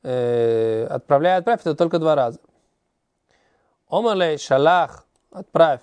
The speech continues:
«афилу мея памим», машма, даже, даже, э, сто раз. «Ты шалах, эн лейлу два рашут», только ради,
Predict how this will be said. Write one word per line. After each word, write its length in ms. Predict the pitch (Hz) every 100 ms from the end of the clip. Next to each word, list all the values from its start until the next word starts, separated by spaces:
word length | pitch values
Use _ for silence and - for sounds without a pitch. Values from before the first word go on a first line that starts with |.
| _ -
«афилу 340 | - 170 160
мея 240 | 131 113
памим», 400 | 110 131 127 151 -
машма, 320 | 156 147 -
даже, 380 | 151 147 156 147 -
даже, 680 | - - 147 151 131 127 - _ _ _ _ _ _ -
э, 180 | 123
сто 320 | 117 - 151 123
раз. 300 | 131 175 _ _ _ _ _ _ _ -
«Ты 80 | 147
шалах, 720 | - 151 240 254 208 214 - _ 196
эн 200 | 247 220
лейлу 440 | 202 196 180 165
два 200 | 160 180
рашут», 500 | 170 - 190 156 -
только 460 | 160 170 170 139 - _ _ _ _ _ _ _
ради, 720 | 139 127 143 143 143 147 151